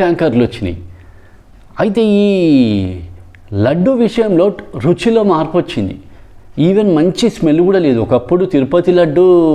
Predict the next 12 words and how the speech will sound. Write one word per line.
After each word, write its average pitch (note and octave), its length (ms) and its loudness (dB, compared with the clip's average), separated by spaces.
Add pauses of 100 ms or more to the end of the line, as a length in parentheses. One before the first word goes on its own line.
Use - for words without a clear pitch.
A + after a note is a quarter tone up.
(280)
టేస్ట్ D#3 380 0
అంటే F3+ 200 0
అది F#3 160 0
ఇక F3 100 0 (120)
చెప్పలేం, D3 420 0 (1700)
దాని D3 220 2 (100)
వాసన G3 340 2 (120)
కూడా A#3 140 2 (100)
చాలా, F#3 260 2 (120)
చాలా F3+ 200 2 (120)
మధురంగా F3 480 2
ఉంటుంది. G#2+ 280 -4